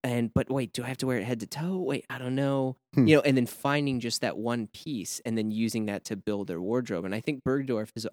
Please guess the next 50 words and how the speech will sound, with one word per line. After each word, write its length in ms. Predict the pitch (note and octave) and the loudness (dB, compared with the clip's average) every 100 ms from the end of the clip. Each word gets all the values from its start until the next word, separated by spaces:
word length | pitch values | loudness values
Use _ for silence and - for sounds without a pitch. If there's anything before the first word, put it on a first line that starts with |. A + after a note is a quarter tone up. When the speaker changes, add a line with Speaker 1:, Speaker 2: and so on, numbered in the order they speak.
| - | -4
Speaker 1:
always 380 | A2 A2 G#2+ - A2+ | -2 0 -2 -6 -6
been 340 | G#2 G2+ G#2+ - _ - | -4 -6 -10 -16 _ -12
a 40 | |
fantastic 640 | - A2+ G2+ A#2+ A2 - G#2+ | -4 -2 -2 -2 -2 -2 -6
example 480 | F#2+ A2+ A2 G#2+ F2 | -4 -2 -2 -2 -6
of 140 | G2+ | -6
how 280 | - A2+ A2+ | -6 -6 -6
to 220 | - A2+ G#2 - | -4 -6 -4 0
build 340 | A#2 A2+ A2+ - _ - | 2 2 0 -6 _ -2
a 60 | |
wardrobe 400 | A#2 A#2 A2+ G#2+ - | 0 2 0 -2 -4
with 140 | G#2+ - - | -6 -6 -10
pieces 540 | - F#3 - G2 F#2+ - | -6 -6 -4 -6 -6 -6
instead 360 | A2 - A#2 | -4 -2 0
of 140 | G#2+ F#2+ _ | 0 -2 _
buying 360 | - A2 A2 G#2 | -4 0 0 -2
a 140 | F2+ - | -6 -6
head 160 | A#2 G#2+ | -8 -8
to 80 | - | -10
toe 240 | - G#2 | -8 -8
look. 300 | - G#2+ - - | -6 -6 -6 0
Speaker 2:
Oh, 60 | D3+ | 4
that's 180 | E3 - | 4 2
really 120 | A#3 | 2
nice 140 | A#3+ - | 2 2
to 60 | |
hear. 300 | B2+ B2+ A#2+ | 4 8 8
I 80 | G2 | 8
mean, 100 | A#2 | 6
it's 140 | C3 - | 6 4
something 240 | E3+ F#3+ | 2 2
we 100 | E3 | 4
work 280 | A#2+ A#2 - | 6 4 2
hard 440 | - A2 G#2+ G#2+ - _ | 2 6 8 6 2 _
at. 440 | G2+ F#2+ F#2+ - A2 | 2 4 4 2 2
And, 140 | A2+ | 4
uh, 60 | A2 | 4
again, 240 | B2+ C3 | 4 6
it's, 240 | A#2+ - - _ _ _ _ _ _ - | 6 4 -2 _ _ _ _ _ _ 0
you 80 | F3 | 4
know, 80 | C#3 | 6
with 220 | C3+ C3+ | 6 4
the 80 | A#2+ | 2
team. 500 | - C3 A2 F#2+ G2 | 2 4 6 4 4
I 60 | |
mean, 220 | G#2+ G#2+ | 4 6
we 80 | G#2+ | 6
have 100 | A2 | 6
a 60 | A2 | 6
very 300 | G#2 A2 | 6 4